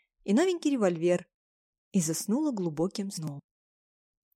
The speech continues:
Во сне грохот мостовой казался ей громыханием поезда. Глава вторая.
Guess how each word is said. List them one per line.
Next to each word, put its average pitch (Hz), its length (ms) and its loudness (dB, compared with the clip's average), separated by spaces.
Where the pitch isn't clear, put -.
Во 190 160 0
сне 302 280 0
грохот 190 380 0
мостовой 175 420 0
казался 170 460 -2
ей 170 120 -4
громыханием 202 840 -2
поезда. 139 640 -8
Глава 196 520 4
вторая. 156 680 2